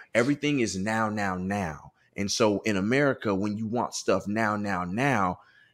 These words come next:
you skip over a person's journey. And I think my grandmother was so amazing at this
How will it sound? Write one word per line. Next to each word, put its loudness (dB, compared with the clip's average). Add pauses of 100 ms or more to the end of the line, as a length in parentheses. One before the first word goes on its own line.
(140)
you 0
skip 0
over 0 (120)
a -4
person's -2
journey. -6 (880)
And 8
I 8
think 2
my 6
grandmother 4 (300)
was 0
so 4
amazing 2
at -2
this -6